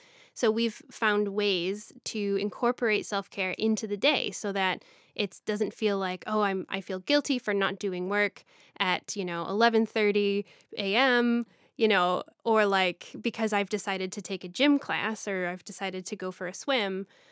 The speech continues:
um, or, like, now I have to work until six thirty because I took an extra half an hour for lunch. You know, we don't, we don't like to work like that.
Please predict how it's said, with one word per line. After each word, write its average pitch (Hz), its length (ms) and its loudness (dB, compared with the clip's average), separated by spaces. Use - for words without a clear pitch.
um, 180 420 -2
or, 214 240 2
like, 190 220 -2
now 220 180 2
I 226 60 2
have 208 220 -6
to 202 100 -6
work 214 240 -2
until 208 200 -4
six - 280 -4
thirty 180 320 -6
because 185 320 -8
I 185 80 -6
took 220 260 -8
an 196 140 -8
extra 185 480 -8
half - 280 -6
an 202 120 -4
hour 190 340 -6
for - 180 -10
lunch. 208 540 0
You 220 80 2
know, 202 160 2
we 208 100 0
don't, 220 300 4
we 220 120 -2
don't 226 160 0
like 202 160 -2
to - 100 -8
work 202 240 -4
like - 160 -6
that. 160 320 -2